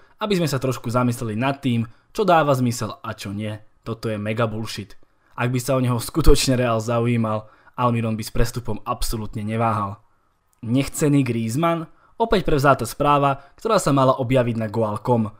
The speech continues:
Údajným problémom prestupu Griezmana do Barcy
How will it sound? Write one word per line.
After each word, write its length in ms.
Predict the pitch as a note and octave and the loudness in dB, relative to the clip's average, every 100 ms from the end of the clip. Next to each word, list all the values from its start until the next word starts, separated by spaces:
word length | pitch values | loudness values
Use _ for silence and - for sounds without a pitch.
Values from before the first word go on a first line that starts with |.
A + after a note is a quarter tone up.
| _ _ - | _ _ -8
Údajným 480 | G#3 A#3+ B3 D#3+ - | -2 0 2 8 8
problémom 400 | D#3 F3+ E3 A#2+ | 8 6 4 2
prestupu 400 | B2+ - D#3 A#2+ | 0 0 4 4
Griezmana 480 | B2 B2+ C#3 A#2+ | 6 2 2 2
do 80 | A2 | 0
Barcy 480 | D#3+ D#3 C#3+ D3 | 2 2 2 0